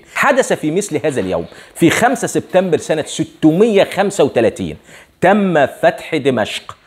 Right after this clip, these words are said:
على يد خالد بن الوليد وشرحبيل بن حسنة. حدث في مثل هذا اليوم سنة ألف تسعمية وخمسة إنهاء الحرب الروسية اليابانية.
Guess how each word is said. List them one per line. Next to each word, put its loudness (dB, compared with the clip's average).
على 4
يد 2
خالد 0
بن -8
الوليد 0
وشرحبيل 0
بن 0
حسنة. -2
حدث 0
في 0
مثل -2
هذا 2
اليوم -4
سنة 0
ألف 2
تسعمية -2
وخمسة -4
إنهاء 2
الحرب -2
الروسية 0
اليابانية. 2